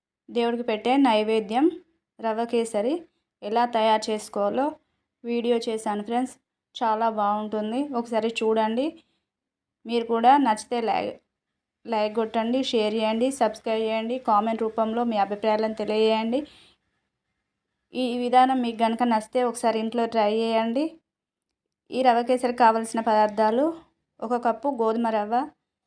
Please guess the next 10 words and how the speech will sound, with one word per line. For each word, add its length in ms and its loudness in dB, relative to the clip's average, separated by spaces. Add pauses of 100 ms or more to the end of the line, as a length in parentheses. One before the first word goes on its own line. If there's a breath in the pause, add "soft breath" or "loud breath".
(1000)
అదే 180 2 (100)
సూజీ 300 0
రవ్వ, 280 2
ఉప్మా 300 -2
రవ్వ, 200 0 (2000)
ఒక 200 -4
ముప్పావు 380 6
కప్పు 240 0 (120)
చక్కెర, 360 0 (4000)
ఒక 140 -4